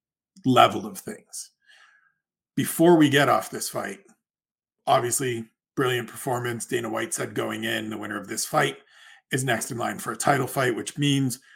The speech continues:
we are going to most likely at some <laughs> point this year get Zhang Weili versus Carla Esparza. You guys didn't see it. I even mentioned that this was happening, and Harry is making the Jesus face. It,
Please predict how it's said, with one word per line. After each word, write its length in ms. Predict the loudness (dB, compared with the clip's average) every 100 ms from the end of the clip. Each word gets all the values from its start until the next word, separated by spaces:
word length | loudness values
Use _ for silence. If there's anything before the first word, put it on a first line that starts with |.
| _ -4
we 100 | 0
are 140 | 0
going 260 | 0 -4 -4
to 180 | -6 -6
most 460 | -2 0 0 -2 -2
likely 320 | -2 -2 -8
at 120 | -6
some 200 | -6 -6
<laughs> 0 |
point 340 | 2 2 2 2
this 280 | 4 4
year 380 | 2 2 2 -2 -12 -20 -20 -10 0
get 280 | 2 2
Zhang 340 | 0 2 2 2
Weili 560 | 0 2 0 0 -4 -10 _ -6
versus 280 | -2 -2 0
Carla 300 | 0 0 -2
Esparza. 640 | -4 -4 -4 -4 -6 -6
You 160 | -2 0
guys 260 | 2 2 0
didn't 300 | -2 -2 -6
see 240 | -4 -4
it. 80 | -2
I 140 | -2
even 300 | -2 -4 -8
mentioned 400 | -8 -8 -8 -14
that 100 | -16
this 220 | -14 -14 -14
was 100 | -8
happening, 420 | -8 -8 -12 -16
and 80 | -12
Harry 300 | -8 -6 -8
is 140 | -8
making 400 | -10 -12 -14 -16
the 180 | -14 -14
Jesus 800 | -14 -14 -4 -2 -2 -4 -8 -10 -10
face. 520 | -18 -10 -8 -8 -12 _ _ _ _ _ _ _ _ _ _ _ _ -6
It, 260 | -2 -2